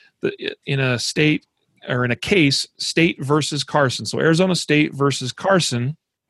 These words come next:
okay, a, this is a very important ruling. It overturns decades of that state's self-defense law.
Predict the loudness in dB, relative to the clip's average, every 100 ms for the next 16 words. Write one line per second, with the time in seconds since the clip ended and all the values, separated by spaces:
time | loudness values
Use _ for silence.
0 | -4 -2 -2 -4 -16 -20 _ _ _ _
1 | _ -6 0 0 0 0 0 2 0 -2
2 | -4 2 4 4 2 0 4 4 4 0
3 | -8 _ _ _ -6 -4 0 2 4 4
4 | 0 0 0 2 4 2 0 -4 -6 _
5 | -12 -10 -2 0 0 0 2 4 2 0
6 | -6 _ 0 0 2 0 0 -2 -2 -2
7 | -2 0 -2 -2 -6 -6 -6 -4 -2 -2
8 | -4